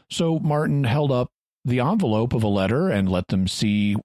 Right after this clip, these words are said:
the handwritten address to his, Martin's, home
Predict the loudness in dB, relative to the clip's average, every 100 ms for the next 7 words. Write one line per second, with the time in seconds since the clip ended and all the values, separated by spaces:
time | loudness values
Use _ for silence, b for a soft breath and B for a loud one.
0 | _ _ -8 -2 0 0 -2 -2 0 0
1 | 0 0 0 0 0 0 -2 -2 -2 0
2 | -2 0 0 0 -2 -4 -4 -2 0 0
3 | -2 -2 -2 -2 -2 -2 0 0 0 0